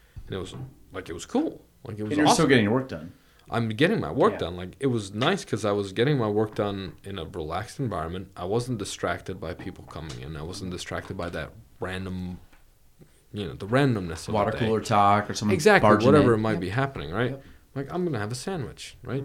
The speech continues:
Speaker 1: I'm gonna make my sandwich, I'm gonna sit back down and work. It's eight o'clock at night, I get an email, like, we're just chilling, like, I'll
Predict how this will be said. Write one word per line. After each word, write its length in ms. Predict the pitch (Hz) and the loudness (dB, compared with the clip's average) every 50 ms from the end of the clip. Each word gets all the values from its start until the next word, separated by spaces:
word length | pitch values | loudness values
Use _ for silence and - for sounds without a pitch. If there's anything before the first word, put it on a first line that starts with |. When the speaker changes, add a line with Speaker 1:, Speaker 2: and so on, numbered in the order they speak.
| 135 - - | -8 -12 -14
Speaker 1:
I'm 80 | 98 | -14
gonna 40 | 101 | -12
make 220 | 98 104 104 104 - | -8 -8 -8 -8 -8
my 80 | 98 | -10
sandwich, 360 | 98 - - 104 120 120 120 - | -10 -8 -6 -4 -4 -4 -6 -8
I'm 60 | 101 | -10
gonna 60 | 98 | -12
sit 180 | - - 101 95 | -8 -8 -10 -8
back 180 | - 82 - - | -8 -10 -12 -10
down 180 | 87 85 85 78 | -10 -12 -10 -10
and 100 | 78 104 | -8 -4
work. 240 | 131 123 - - _ _ _ _ _ _ _ _ _ - | -4 -4 -4 -6 _ _ _ _ _ _ _ _ _ -12
It's 240 | 98 98 - - - _ _ - | -12 -12 -12 -14 -18 _ _ -10
eight 240 | 101 107 107 104 | -6 -6 -4 -4
o'clock 400 | 110 - - - 117 117 120 - - | -6 -8 -8 -4 -2 -2 -2 -2 -4
at 80 | 90 | -8
night, 340 | 82 117 151 156 113 78 - - | -4 -4 -2 -2 -2 -4 -8 -12
I 80 | - 95 | -14 -12
get 160 | 90 95 90 | -10 -8 -8
an 140 | 90 85 98 | -8 -6 -4
email, 460 | 131 147 143 101 82 82 85 95 98 - | -4 -2 -2 -2 -4 -6 -8 -10 -10 -10
like, 240 | 85 76 78 - - - - _ _ _ - 87 | -12 -12 -12 -12 -16 -20 -20 _ _ _ -18 -16
we're 100 | 90 90 | -14 -14
just 180 | 95 95 - - | -14 -14 -16 -12
chilling, 360 | - 107 113 135 131 92 98 | -8 -6 -6 -4 -6 -6 -8
like, 180 | 101 90 80 78 - - - - - - | -10 -12 -12 -14 -16 -20 -20 -20 -20 -20
I'll 300 | - 92 87 82 78 | -16 -14 -12 -12 -12